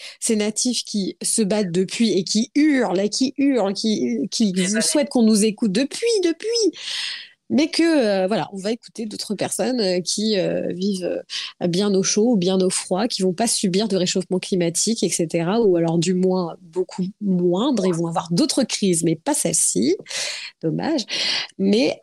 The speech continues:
Speaker 1: euh, voilà, quoi, c'est, c'est-à-dire que vraiment ce côté, euh,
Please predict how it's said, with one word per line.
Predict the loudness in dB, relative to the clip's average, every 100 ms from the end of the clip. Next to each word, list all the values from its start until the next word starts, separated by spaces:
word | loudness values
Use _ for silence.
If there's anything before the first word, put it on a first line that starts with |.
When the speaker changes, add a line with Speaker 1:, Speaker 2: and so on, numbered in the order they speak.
| 0
Speaker 1:
euh, | 2 2 2 2 0 -2 -6 _ _ _ -2
voilà, | 0 2 -2
quoi, | -4
c'est, | -2 0 0
c'est-à-dire | -2 -4 -4 -4 -4
que | -4
vraiment | -4 -2 -4
ce | -4
côté, | -6 -2 0 0
euh, | -2